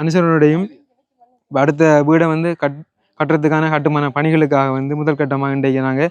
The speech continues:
இந்த அடிக்கல் நாட்டுற விழாவுக்கு வந்திருக்கின்றோம். இப்ப அந்த கல்லை வச்சுட்டு இந்த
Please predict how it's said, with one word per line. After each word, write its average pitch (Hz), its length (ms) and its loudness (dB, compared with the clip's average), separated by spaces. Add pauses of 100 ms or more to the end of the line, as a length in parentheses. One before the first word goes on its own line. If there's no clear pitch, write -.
(320)
இந்த 131 200 -2
அடிக்கல் 165 400 2
நாட்டுற 139 600 0
விழாவுக்கு 139 440 0
வந்திருக்கின்றோம். 135 560 -2
இப்ப - 340 -10
அந்த 151 140 -4
கல்லை 170 280 2
வச்சுட்டு 151 440 0 (300)
இந்த 131 360 0